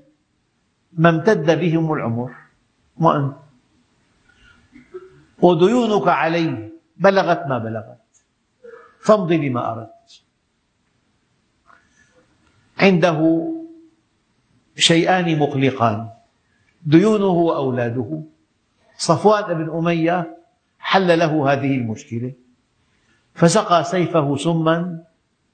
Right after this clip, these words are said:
وامتطى ناقته وتوجه إلى المدينة المنورة ليقتل محمدا صلى الله عليه وسلم.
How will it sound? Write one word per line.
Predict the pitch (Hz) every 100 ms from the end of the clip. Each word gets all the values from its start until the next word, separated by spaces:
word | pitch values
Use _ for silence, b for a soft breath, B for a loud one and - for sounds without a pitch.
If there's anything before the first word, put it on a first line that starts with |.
| _ _ _ _ _ _ _ _
وامتطى | - 139 131 180 170 156 139
ناقته | 139 160 165 156 143 160 160 - - _ _ _ _ _
وتوجه | 135 135 160 170 143 143
إلى | 143 143 143
المدينة | 135 139 135 165 156 151 - - - _ _ _ _ _ _ _ _ -
المنورة | 143 135 143 165 160 156 151 147 - - - -
ليقتل | 143 165 165 160 147 135
محمدا | 135 - 147 143 135 127
صلى | 131 120 117
الله | 117 123 113 110
عليه | 107 113 110
وسلم. | 107 98 - -